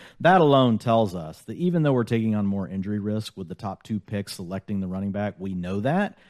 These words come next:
the upside is still worth it. And here's the other thing. If you bump it to really, like, league crushing status, which is twenty-five plus points per game, eighty percent of those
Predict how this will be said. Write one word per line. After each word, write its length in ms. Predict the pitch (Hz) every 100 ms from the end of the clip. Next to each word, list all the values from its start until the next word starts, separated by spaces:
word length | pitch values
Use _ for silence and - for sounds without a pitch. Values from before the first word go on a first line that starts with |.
| _ _ _ -
the 240 | 104 123 -
upside 580 | 127 - - 113 101 90
is 100 | 90
still 460 | - 123 110 101 90
worth 380 | 80 87 80
it. 240 | 58 - _
And 160 | 110 110
here's 240 | 135 131
the 140 | 104 110
other 160 | 107
thing. 300 | 101 67 62
If 140 | 104 101
you 100 | 131
bump 320 | 107 131 135
it 180 | 120 -
to 100 | 104
really, 280 | 98 107 107
like, 240 | 98 90
league 460 | 92 95 107 117 110
crushing 400 | - 113 - 113
status, 560 | - 113 113 120 113
which 220 | - 98 92
is 120 | 90
twenty-five 680 | - 104 104 - 87 101 -
plus 240 | 110 110
points 280 | - 113 110
per 200 | 127 123
game, 320 | 131 135 131 - _ _ _
eighty 320 | 131 143 143
percent 380 | - 110 - 107
of 100 | 92
those 380 | 101 101 101 -